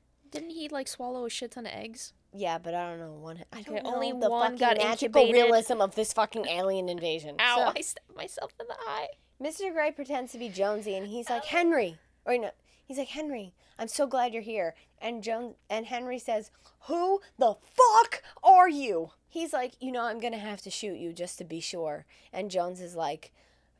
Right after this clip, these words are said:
Speaker 2: "Ask me something only I would know," 'cause he's tricking him. And in the meantime, while they're having this conversation, the dead snake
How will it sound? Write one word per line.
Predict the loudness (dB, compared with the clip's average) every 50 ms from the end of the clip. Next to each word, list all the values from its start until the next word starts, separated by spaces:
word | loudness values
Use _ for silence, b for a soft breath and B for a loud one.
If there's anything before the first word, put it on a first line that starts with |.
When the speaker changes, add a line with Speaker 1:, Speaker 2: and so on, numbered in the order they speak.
| _ _ 0
Speaker 2:
"Ask | 2 2 0 -2 -6
me | -8
something | -6 -4 -4 -4 -4 -4 -8 -8 -6 -4
only | -4 -2 -2 -2 -4 -4
I | -6 -4 -4 -4 -4
would | -4 -6 -8 -8
know," | -8 -8 -8 -10 -10 -14 -18 -20 _ _ _ _ _ _ _ _ _ _ _ _ _
'cause | -20 -18 -16
he's | -16 -16 -14 -12
tricking | -12 -12 -12 -12 -14 -14 -14
him. | -12 -14 -14 -14 -16 _ _ _ _ _ _ _ _ _ b b b b b b b b b b _ _ -4
And | -2 0 0 2 0 0 -2 -6 -12 _ _ _ _ _ _
in | -4 -2 -2
the | -2 -2
meantime, | -2 -2 -4 -4 -4 -4 -4 -4
while | -2 -2 -2
they're | -4 -4
having | -4 -6 -6 -8
this | -10 -12 -12
conversation, | -10 -10 -10 -10 -8 -8 -8 -8 -6 -8 -8 -6
the | -6 -6
dead | -2 4 6 6 6 4
snake | 2 -8 -8 -6 -6 -6 -6 -8 -14